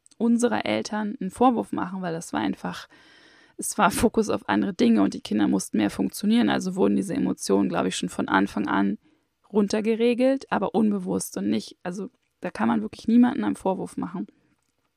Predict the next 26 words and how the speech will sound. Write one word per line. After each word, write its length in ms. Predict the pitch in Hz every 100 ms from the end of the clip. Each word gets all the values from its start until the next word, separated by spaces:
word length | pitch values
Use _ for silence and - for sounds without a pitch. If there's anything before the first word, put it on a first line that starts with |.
| _ - - - - -
Aber 220 | 214 208
es, 200 | 196 - -
ich 180 | 202
denke, 220 | - 226 233
es 100 | -
hat 140 | 226
uns 180 | 214 196
sehr 180 | 202 196
stark 280 | - 202
geprägt, 400 | - - 240 233
uns 180 | - 208
als 220 | - 180
jetzige 400 | 190 196 - 202
Elterngeneration 960 | - 196 196 190 190 196 190 - 185 185
und 120 | -
auch 140 | - -
die 240 | 202 190 - - -
gesellschaftliche 880 | - 196 208 240 226 214 220 214 208
Sozialisierung, 800 | 202 - 190 190 185 208 202 202
die 140 | 202
damit 260 | 196 190 190
einhergeht, 640 | - 185 190 196 190 185
dass 300 | 180 - - - - - - - - _ -
irgendwie, 720 | 208 202 190 - 202 196 196 202
ähm, 500 | 190 185 185 185 185 _ _ _ _ _ _ _ -
ja, 360 | - 170 156